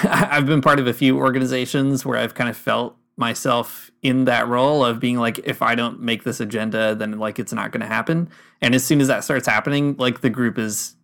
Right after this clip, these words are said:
dead on arrival, <laughs> right? If you're, if you're the only person making anything happen, it's just not gonna pan out. And I think that is where it's helpful to identify issues that other people are also invested in on,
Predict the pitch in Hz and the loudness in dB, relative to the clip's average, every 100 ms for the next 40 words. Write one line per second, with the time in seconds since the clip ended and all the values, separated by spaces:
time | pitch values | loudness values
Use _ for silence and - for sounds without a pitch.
0 | - 104 101 101 104 101 101 110 113 135 | -6 -2 -2 -2 0 -2 -2 -4 0 0
1 | - - 180 220 202 175 240 - 214 226 | 4 4 4 6 6 6 2 2 -2 2
2 | 185 143 180 175 170 143 151 139 139 127 | 4 6 6 6 6 6 4 4 2 2
3 | 135 123 131 131 127 123 123 117 110 131 | 2 0 2 2 2 2 0 0 0 2
4 | 139 135 123 - 127 131 113 123 120 123 | 2 2 -2 -4 -4 0 -2 0 -2 0
5 | 117 113 135 233 - - _ 147 131 120 | 0 2 2 0 -4 -20 _ 2 2 4
6 | 143 123 123 123 123 123 127 117 120 117 | 2 2 2 4 4 0 -4 -2 -2 -2
7 | - 123 113 120 110 - 113 113 113 117 | 0 0 0 -2 0 0 2 0 0 0
8 | 131 139 131 117 123 123 127 113 120 120 | 2 2 2 2 2 0 0 0 -2 -2
9 | 120 131 120 113 110 110 - 117 110 107 | -2 -2 0 2 2 0 0 0 0 -2
10 | 110 117 - 117 117 110 110 110 - - | -2 -2 -4 -4 -2 -2 -4 -6 -14 -4
11 | 131 | 0